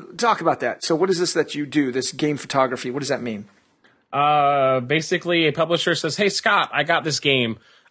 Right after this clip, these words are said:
Speaker 2: I really need photos to go on Amazon or on Game Salute or anywhere else on the web. Can you take photos?" And I say, "Sure, here are my rates." They send the game.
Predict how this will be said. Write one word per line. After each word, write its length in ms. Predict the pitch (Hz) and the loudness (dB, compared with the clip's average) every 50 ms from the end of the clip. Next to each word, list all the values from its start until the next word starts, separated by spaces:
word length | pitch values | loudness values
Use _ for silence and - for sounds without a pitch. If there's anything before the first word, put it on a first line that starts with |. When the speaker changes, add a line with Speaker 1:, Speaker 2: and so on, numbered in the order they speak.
| - | -6
Speaker 2:
I 80 | - 123 | -2 -2
really 260 | 135 135 151 151 156 | 0 0 0 -2 -2
need 200 | 147 156 156 147 | -2 -2 -2 -4
photos 340 | - - 143 139 135 131 135 | -2 -2 0 0 0 0 -2
to 80 | 131 135 | -2 -4
go 100 | 120 123 | -2 -2
on 100 | 123 123 | 0 0
Amazon 500 | 117 123 123 117 110 117 113 110 110 107 | 0 0 0 -2 -2 -2 -2 -2 -2 -4
or 160 | 107 117 117 | -2 -2 0
on 280 | 117 113 117 110 110 104 | 0 0 -2 -4 -4 -2
Game 220 | 117 123 123 123 | 0 2 2 2
Salute 400 | 117 - - 110 113 113 110 110 | 0 0 -2 -2 0 0 0 -2
or 540 | 107 110 110 110 110 113 110 110 107 110 - - | -2 -4 -4 -2 -2 -2 0 0 -2 -2 -4 -4
anywhere 300 | 131 131 135 131 131 123 | -2 0 0 2 2 2
else 220 | 120 117 117 - - | 2 0 0 -2 -4
on 80 | 117 | -6
the 60 | 110 | -4
web. 340 | 107 113 110 107 101 95 95 - - - - - - | -2 0 0 0 0 -2 -4 -12 -20 -20 -20 -16 -6
Can 160 | - 139 135 | -2 0 0
you 300 | 135 135 139 139 139 135 | 2 2 2 2 2 2
take 240 | 127 - 151 147 120 | 0 0 -2 -2 -2
photos?" 440 | - - 160 160 135 117 107 98 92 | 0 0 0 2 2 0 0 -2 -2
And 80 | 107 110 | -2 -2
I 60 | 117 | -2
say, 220 | 117 - 151 151 | -2 0 -2 -2
"Sure, 380 | 135 - - 247 311 185 117 98 | -2 0 0 2 2 2 2 0
here 200 | 92 117 117 117 | 0 0 0 2
are 40 | 117 | 2
my 120 | 117 113 | 4 4
rates." 480 | 113 113 131 160 185 208 - - - - _ _ _ _ | 2 2 2 2 0 0 -2 -6 -12 -12 _ _ _ _
They 80 | - 156 | -4 -4
send 260 | 123 - - 131 123 | -2 0 0 2 2
the 80 | 120 120 | 2 0
game. 440 | 107 123 139 143 147 151 147 151 | 0 0 0 2 2 0 -2 -4